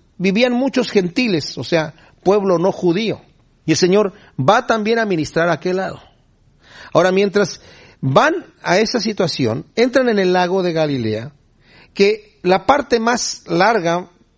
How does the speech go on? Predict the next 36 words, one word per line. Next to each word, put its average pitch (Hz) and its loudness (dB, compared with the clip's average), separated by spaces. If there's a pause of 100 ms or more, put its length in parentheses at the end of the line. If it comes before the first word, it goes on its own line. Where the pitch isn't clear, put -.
tiene 202 0
como 147 0
doce 190 0
kilómetros 160 -2 (560)
y 139 2
como 139 2
seis 175 0
de 165 2
ancho, 170 -4 (120)
doce 156 0
de 160 0
largo 151 0
y, 135 0
y 113 -8
seis 156 -4
de 151 0
ancho, 131 -2 (340)
y 190 -2
cuando 175 4
uno 269 2
lo 220 2
ve, 262 -2
de 170 0
cualquier 208 0
punto 294 0
donde 233 0
uno 262 2
se 220 0
pare 226 0
en 214 0
el 185 0
lago, 185 0
ve 208 0
el 214 0
otro 220 0
lado. 233 -2